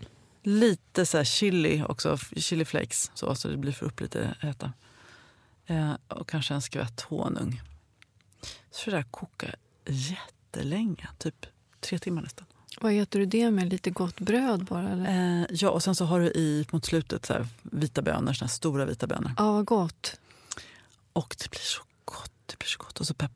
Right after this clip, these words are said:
Speaker 1: peppar och salt, liksom, efter smak, såklart. Du får peppra och salta när du bryner lite också. Och det, det är så gott, så gott, för då f-, så att, så att, liksom, det här köttet är så
Speaker 2: Mm.
Speaker 1: mört så det, liksom, bara faller av benet.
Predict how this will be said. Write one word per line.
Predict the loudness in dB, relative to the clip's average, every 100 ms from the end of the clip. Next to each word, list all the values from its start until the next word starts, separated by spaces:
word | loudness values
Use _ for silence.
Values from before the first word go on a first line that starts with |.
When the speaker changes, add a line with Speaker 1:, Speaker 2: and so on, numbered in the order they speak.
| _
Speaker 1:
peppar | -4 -2
och | -2
salt, | -4 -6 -8
liksom, | -8 -6 -2
efter | -4 -2 -6 -6 _ -8
smak, | -6 -6 -8
såklart. | -8 -8 -10 -12 -14 -16 -18 -18 -6
Du | -2
får | 2
peppra | 2 2
och | 2
salta | 2 2
när | 2
du | 2
bryner | 4 4 4
lite | 0 -4
också. | -8 -12 -16 -16 -14 -14 -14 -16 -20 -2
Och | 0 4
det, | 6 6
det | 8
är | 6
så | 6 4
gott, | 2
så | 2
gott, | 2
för | 4
då | 2
f-, | 2 0
så |
att, | 2
så | 4 4
att, | 2
liksom, | 2 2 4
det |
här | 4
köttet | 4 2 2 -2 -4
är | -2
så | 2
Speaker 2:
Mm. | 4 4
Speaker 1:
mört | 2
så |
det, | 0
liksom, | 0 0
bara | -2
faller | -2 0 2
av | 0
benet. | 0 0 0 -2 -6